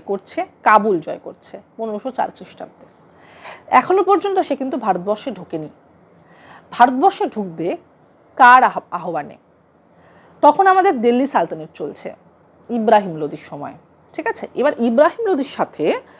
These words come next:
তার যে কাকা আলম খান, তার একটা ঝামেলা চলছে। এবার আলম খান কি করলো? প্রথমে বাবরকে একটা ইনভিটেশন পাঠালো যে, "তুমি আসো,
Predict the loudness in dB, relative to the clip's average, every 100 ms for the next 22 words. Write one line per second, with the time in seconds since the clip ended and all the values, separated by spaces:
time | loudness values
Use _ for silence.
0 | -20 -10 4 6 6 2 -2 0 0 2
1 | 0 0 -6 _ _ 2 4 6 4 -2
2 | -10 -14 -14 -8 0 2 2 -2 -8 -8
3 | -12 -12 -14 -16 -16 -18 _ _ _ _
4 | -20 -14 0 6 8 6 2 _ _ _
5 | 2 4 4 0 -2 -4 -4 -6 -12 -8
6 | -4 -4 -4 -8 -6 -2 4 4 4 -4
7 | -6 -6 2 2 2 -4 _ _ _ _
8 | _ _ _ _ _ -4 0 0 -2 -2
9 | -2 -2 -4 -4 -6 -6 -4 0 0 0
10 | -4